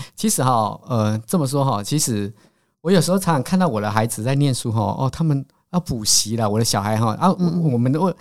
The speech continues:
Speaker 1: 我们从乡下搬来台中哈，就是为了小孩子，想怕他们落后。
Speaker 2: 嗯。
Speaker 1: 然后我看小孩子补习什么，然后我就常常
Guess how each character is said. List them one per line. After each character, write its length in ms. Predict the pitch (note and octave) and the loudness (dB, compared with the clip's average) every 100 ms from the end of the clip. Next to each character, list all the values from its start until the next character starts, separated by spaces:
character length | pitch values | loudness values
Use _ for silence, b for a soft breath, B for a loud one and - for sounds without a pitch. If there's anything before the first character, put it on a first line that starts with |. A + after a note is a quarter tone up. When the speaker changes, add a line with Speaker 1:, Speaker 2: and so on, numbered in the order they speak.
| B B B _ | B B B _
Speaker 1:
我 100 | B2+ | -2
们 80 | C3+ | 0
从 180 | D3 D#3 - - | 0 -2 -6 -16
乡 200 | - E3 | -6 -2
下 220 | D#3+ F#3+ C#3+ | 0 2 0
搬 220 | D#3 D3 | 0 0
来 140 | B2 | -2
台 180 | - A2+ | -2 -4
中 240 | A2+ B2+ | 0 0
哈， 100 | B2 | 2
就 120 | A2 E3 | 0 0
是 120 | F3+ | 2
为 120 | G3 | 2
了 100 | D3+ | 2
小 160 | A#2+ F#2+ | 0 -2
孩 160 | G#2+ | 0
子， 220 | A#2+ A#2 G#2 | 0 -2 -2
想 260 | - G#2 - | 0 -2 -2
怕 160 | - D3 | 0 2
他 80 | |
们 140 | C#3+ B2 | 2 2
落 180 | D3+ B2+ | 2 2
后。 240 | D3 G2+ B B | 0 -2 B B
Speaker 2:
嗯。 120 | E3 D#3+ | -2 0
Speaker 1:
然 100 | F#3 | 2
后 80 | A3 | 2
我 120 | C3+ | 2
看 140 | G#3+ | -2
小 140 | F#3+ B2 | 0 0
孩 80 | |
子 160 | E3 D3+ | 0 -2
补 240 | - A#2 | -4 -8
习 200 | A2+ A#2 | -4 -2
什 120 | A#2+ C3 | 0 0
么， 140 | A2 | 0
然 100 | B2 | 2
后 80 | F#3 | 2
我 120 | A2+ | 2
就 180 | - F3 | 0 -2
常 220 | C#3 C3 | 0 -2
常 160 | G#2+ | -4